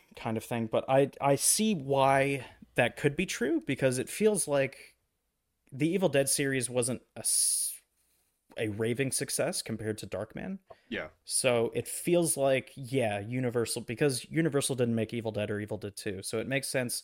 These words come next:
Speaker 1: they would be hesitant on giving Sam Raimi,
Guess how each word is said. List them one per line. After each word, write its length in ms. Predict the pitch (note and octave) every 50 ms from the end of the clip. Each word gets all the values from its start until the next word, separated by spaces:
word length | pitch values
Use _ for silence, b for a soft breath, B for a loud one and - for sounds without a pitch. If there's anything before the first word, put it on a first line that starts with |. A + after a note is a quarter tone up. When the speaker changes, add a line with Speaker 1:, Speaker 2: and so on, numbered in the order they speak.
| B B B B B B
Speaker 1:
they 100 | A#2+ A#2+
would 120 | A#2 A2
be 80 | A2+ G#2
hesitant 500 | - - C3 A#2 A#2 A2 - A#2 - -
on 160 | G#2 G#2 G#2
giving 400 | G2+ A2 G2+ G#2+ G2+ G2+ G2+ G2 - b b b b b b
Sam 300 | - - A2 G#2 G#2 G#2
Raimi, 380 | G#2 G#2 G2+ G2+ G2+ G2+ F#2+